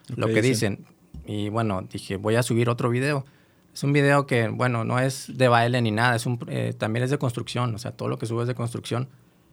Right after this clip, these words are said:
Speaker 2: Y es a lo que me refiero. No solamente tienes que subir videos de tendencia. O sea, sube videos de lo que tú hables, porque hay mucha gente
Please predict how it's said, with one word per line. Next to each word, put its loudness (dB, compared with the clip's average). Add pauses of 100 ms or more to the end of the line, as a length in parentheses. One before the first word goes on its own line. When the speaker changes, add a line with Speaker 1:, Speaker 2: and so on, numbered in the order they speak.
(200)
Speaker 2:
Y 2
es 2
a 2
lo 2
que 4
me 4
refiero. 4
No 2
solamente 2
tienes -2
que 0 (520)
subir 0
videos 4 (120)
de 0
tendencia. -2 (460)
O -20
sea, -4 (300)
sube 0
videos 4
de 2
lo 0
que -2
tú 2
hables, 2 (460)
porque 0
hay 4
mucha 2
gente -2